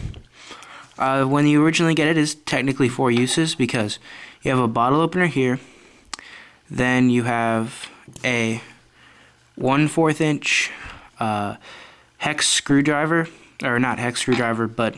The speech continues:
bolt remover. You know what I mean? Like, you'd use it as a screwdriver on a bolt.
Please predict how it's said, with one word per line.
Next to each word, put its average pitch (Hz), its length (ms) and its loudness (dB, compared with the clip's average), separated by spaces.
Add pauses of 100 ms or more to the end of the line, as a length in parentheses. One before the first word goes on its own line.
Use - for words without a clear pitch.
(160)
bolt 123 460 -2 (1400)
remover. 135 560 2 (840)
You 160 100 -2
know 160 60 2
what 131 100 2
I 123 40 2
mean? 120 180 0
Like, 123 160 -2
you'd 156 100 0
use 147 220 2
it 135 200 0 (120)
as 123 240 -2
a 120 140 0
screwdriver 123 520 0
on 113 60 0
a 104 60 0
bolt. 104 400 -4